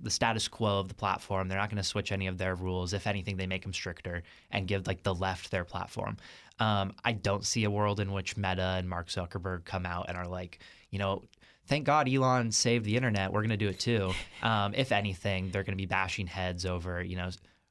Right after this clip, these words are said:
Speaker 1: regulate speech versus free speech, and this kind of, like, uh, two worldviews colliding almost within the social media sphere.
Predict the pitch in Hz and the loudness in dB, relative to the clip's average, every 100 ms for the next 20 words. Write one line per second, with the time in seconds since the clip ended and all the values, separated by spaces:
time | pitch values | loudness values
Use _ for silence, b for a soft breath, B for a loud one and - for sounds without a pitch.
0 | _ 110 110 107 104 - 101 98 - 98 | _ 2 4 4 2 0 -2 -2 -4 -2
1 | 90 - 87 - 110 101 - 101 92 85 | -2 -2 -2 0 0 0 -2 -2 -2 -4
2 | - 95 95 92 - - 95 90 - 95 | -4 -4 -2 -2 -4 -2 -2 -4 -6 -8
3 | - - B B B - 95 92 87 - | -10 -16 B B B -6 -4 -2 -4 -6
4 | - _ _ _ - 123 101 92 87 90 | -12 _ _ _ -2 0 4 2 2 -2
5 | - - 90 87 85 85 85 85 82 - | -2 -2 -2 0 -2 -4 -4 -4 -4 -4
6 | 92 90 90 87 92 85 90 85 85 85 | -4 -4 -4 -2 -2 -4 -4 -4 -4 -4
7 | - 87 85 | -6 -6 -6